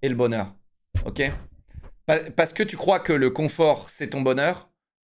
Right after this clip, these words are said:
tu as tort. Parce que tu crois que le, que le matériel, c'est ton bonheur, tu as tort.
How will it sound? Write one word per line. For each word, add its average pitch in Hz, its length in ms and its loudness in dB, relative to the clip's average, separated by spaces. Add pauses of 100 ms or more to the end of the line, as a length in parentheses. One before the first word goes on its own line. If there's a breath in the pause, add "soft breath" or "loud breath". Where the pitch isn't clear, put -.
(100)
tu - 140 0
as 139 60 2
tort. - 360 -4 (500 soft breath)
Parce 139 160 0
que 180 100 0
tu 185 120 -6
crois 208 240 0
que 175 140 -2
le, 143 400 2 (260 loud breath)
que - 100 -2
le 151 60 2
matériel, 170 560 0
c'est 131 180 -8
ton 135 120 -2
bonheur, 147 420 0
tu - 120 0
as 131 60 2
tort. - 280 -6